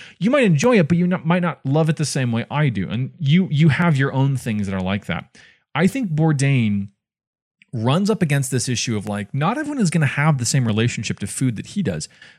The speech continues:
but he does a better job of most of saying,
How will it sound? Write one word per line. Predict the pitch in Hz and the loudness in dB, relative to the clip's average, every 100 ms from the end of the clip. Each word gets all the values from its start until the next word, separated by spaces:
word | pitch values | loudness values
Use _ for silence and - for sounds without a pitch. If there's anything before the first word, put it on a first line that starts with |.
| _ | _
but | 135 | -6
he | 131 220 | -2 -2
does | 233 | 0
a | 156 | 0
better | 110 139 175 | 0 0 2
job | 135 135 127 | 2 0 0
of | 113 | -2
most | 120 240 180 80 - - - _ _ _ _ _ _ _ _ | -2 2 2 0 -6 -8 -10 _ _ _ _ _ _ _ _
of | 135 135 | -2 0
saying, | - 156 139 131 127 123 123 | 0 0 0 0 0 -2 -6